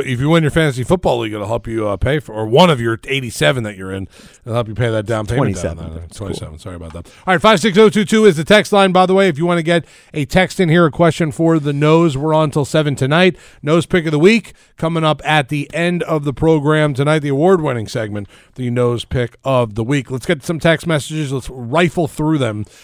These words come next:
Speaker 1: Uh, let's see. Let's start at the bottom here. Flex P P R.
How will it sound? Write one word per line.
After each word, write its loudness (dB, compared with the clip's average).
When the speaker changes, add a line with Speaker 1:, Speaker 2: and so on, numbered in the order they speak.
Speaker 1:
Uh, 0
let's -4
see. -4
Let's -6
start 0
at -6
the -6
bottom 4
here. -4
Flex -2
P -4
P -2
R. 0